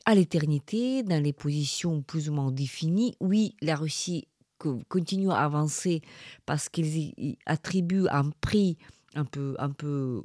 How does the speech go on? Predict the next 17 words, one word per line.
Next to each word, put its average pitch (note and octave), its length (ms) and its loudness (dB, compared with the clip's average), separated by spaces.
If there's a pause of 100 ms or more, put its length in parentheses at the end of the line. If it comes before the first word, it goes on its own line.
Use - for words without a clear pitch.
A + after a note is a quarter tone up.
(140)
outré G3 720 0
en D3 100 -2
termes C#3+ 380 -6
de C3+ 80 -4
vie C#3 280 -4
humaine, D3 320 0
et C3+ 60 -2
cetera. F3 380 -2
Ils D#3+ 120 2
arrivent D3 220 2
à, C3+ 160 -2
à - 400 -4
avancer D3 320 -2
quelques, C#3+ 380 -6 (720)
quelques D#3 220 -4
mètres, G#3+ 280 -4
mais F#3 240 4